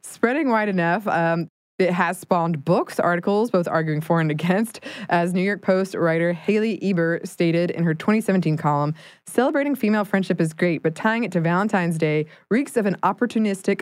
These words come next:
marketing ploy." Mm. Stating she felt it was being used as only a marketing ploy and that February thirteenth had once been referred to as Mistress Day again for cheaters to take their side pieces, as she states, out for a private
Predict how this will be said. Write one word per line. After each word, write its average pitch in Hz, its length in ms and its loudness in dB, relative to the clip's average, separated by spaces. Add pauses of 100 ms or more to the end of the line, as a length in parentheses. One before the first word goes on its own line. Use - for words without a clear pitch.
marketing 160 460 0
ploy." 180 440 2
Mm. 156 460 0 (560)
Stating 190 380 2
she 180 120 0
felt 175 240 0
it 180 120 0
was 165 140 0
being 156 280 0
used 151 340 0
as 127 240 0 (320)
only 160 260 2
a 143 60 0
marketing 214 300 0
ploy 202 380 2
and 165 100 -2
that 127 180 -2
February 139 280 0
thirteenth 165 580 -2 (220)
had 151 180 0
once 156 240 0
been 156 180 2
referred 147 380 0
to 147 260 0
as 127 380 0 (240)
Mistress 139 560 -4
Day 151 380 2
again 147 560 0 (220)
for 185 120 2
cheaters 185 460 0
to - 80 -6
take 165 300 0
their 165 140 2
side 190 380 0
pieces, 151 480 -2 (100)
as - 140 -2
she - 180 -2
states, - 380 -2 (400)
out 143 180 2
for 139 140 0
a 131 40 -2
private - 580 -2